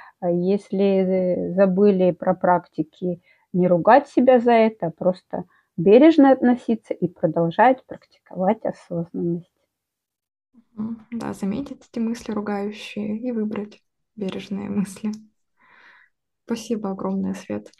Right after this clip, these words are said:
Speaker 2: Мне кажется, очень, очень информативно, и количество примеров, наверное, помогут лучше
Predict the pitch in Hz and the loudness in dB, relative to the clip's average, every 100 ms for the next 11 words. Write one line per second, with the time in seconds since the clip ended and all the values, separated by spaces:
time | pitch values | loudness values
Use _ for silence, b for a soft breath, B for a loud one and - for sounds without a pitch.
0 | - 208 202 - - 196 196 208 208 214 | -12 -10 -10 -12 -12 -12 -10 -8 -6 -8
1 | - _ _ _ _ - 214 220 208 - | -10 _ _ _ _ -10 -8 -4 -6 -6
2 | 196 202 208 254 269 214 196 196 208 208 | -8 -8 -8 -10 -6 -4 -4 -4 -4 -6
3 | 214 214 b b b b b b _ _ | -8 -14 b b b b b b _ _
4 | _ _ _ _ 214 214 214 - - 202 | _ _ _ _ -8 -8 -10 -16 -16 -16
5 | - 202 196 196 190 190 - _ _ - | -8 -6 -4 -6 -10 -12 -18 _ _ -14
6 | 196 185 185 185 190 196 196 185 185 190 | -10 -8 -8 -8 -8 -10 -8 -6 -6 -8
7 | 196 190 - 190 208 | -10 -10 -10 -12 -12